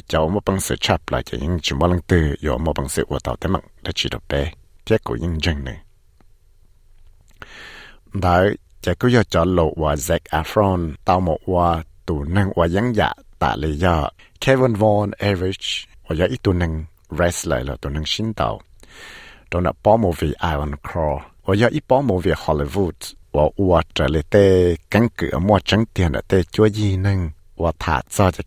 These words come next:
cái sinh tàu wrestling trong sinh cho bộ gì chọn đây. Chỉ ta lên nó là của giờ ít ra đá năng của giờ là kia cho hai tiệt. Ít tụ chỉ năng chơi, trâu tiệt năng bạ măng tại trên nó này,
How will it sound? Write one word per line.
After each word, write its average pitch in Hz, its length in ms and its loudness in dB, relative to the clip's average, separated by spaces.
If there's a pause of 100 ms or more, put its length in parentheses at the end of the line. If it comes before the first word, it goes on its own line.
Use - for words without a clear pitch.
cái 78 360 0 (480)
sinh 131 340 -4
tàu 65 360 -2 (160)
wrestling 80 440 0
trong 76 240 -8
sinh 104 160 -6
cho 87 100 -4
bộ 69 120 -2
gì 64 200 -10
chọn 71 240 -2
đây. 62 160 -8 (2500)
Chỉ - 140 -6
ta 87 140 2
lên 90 160 2
nó 90 300 2 (220)
là 82 200 0
của 104 120 2
giờ 101 200 2
ít 120 120 -2
ra 104 520 4
đá 107 200 0
năng 120 500 0
của 71 280 0 (220)
giờ 82 120 0
là 82 160 4 (140)
kia 80 260 0 (100)
cho 90 160 2
hai 76 240 0
tiệt. 65 240 -2 (840)
Ít 151 140 4
tụ 110 100 4
chỉ - 180 -2
năng 90 220 2
chơi, 85 380 4
trâu 76 180 2 (120)
tiệt 90 180 2
năng 85 260 -2
bạ 80 160 2
măng 85 240 0
tại - 140 -2
trên 73 140 -2
nó 65 120 -4
này, 65 280 -6